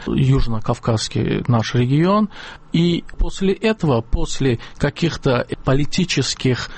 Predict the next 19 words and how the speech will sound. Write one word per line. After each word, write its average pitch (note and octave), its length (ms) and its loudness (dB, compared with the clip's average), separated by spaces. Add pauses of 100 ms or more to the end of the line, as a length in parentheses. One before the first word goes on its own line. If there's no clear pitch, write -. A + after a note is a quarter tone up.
(100)
демократизаций C#3+ 1040 0
в - 80 -6
политике, F3 560 -2
естественно, C#3 500 0
можно D3 300 2
говорить B2+ 440 2 (240)
о B2 160 2
либеральной C3 600 2
экономике, E3 760 2 (240)
о C3 440 2 (100)
беспроблемном C#3+ 920 2 (200)
перемещении C#3+ 720 2
людей, C3+ 520 2
капитала, B2 840 0 (380)
и C3 120 2
в B2+ 100 -4
том D3 180 2
числе B2+ 320 0
товаров. A2+ 600 2